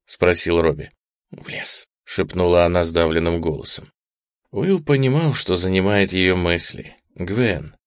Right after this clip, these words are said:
То, что с ней вот-вот случится. Впрочем, быть может, они не станут причинять вред старой женщине.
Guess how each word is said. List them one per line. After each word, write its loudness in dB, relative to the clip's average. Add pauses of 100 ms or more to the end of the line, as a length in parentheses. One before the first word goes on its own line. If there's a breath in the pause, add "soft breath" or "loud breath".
(320)
То, 2
что 0
с -6
ней 2
вот-вот 2
случится. -4 (140)
Впрочем, 2
быть 0
может, 4
они 4
не 4
станут 2
причинять 2
вред 4
старой 2
женщине. -2